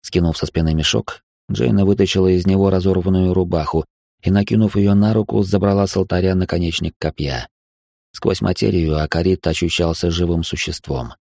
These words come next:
как черная кобра, которую держишь в специальной перчатке.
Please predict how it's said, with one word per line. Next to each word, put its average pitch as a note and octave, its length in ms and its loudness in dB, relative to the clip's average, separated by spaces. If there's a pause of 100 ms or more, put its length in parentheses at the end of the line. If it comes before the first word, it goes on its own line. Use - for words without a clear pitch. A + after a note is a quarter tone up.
(260)
как - 220 -8
черная E2+ 540 0
кобра, D2+ 380 0
которую D#2 480 -2
держишь D#2+ 460 -2 (180)
в - 60 -16
специальной D#2 540 -2
перчатке. C#2+ 640 -4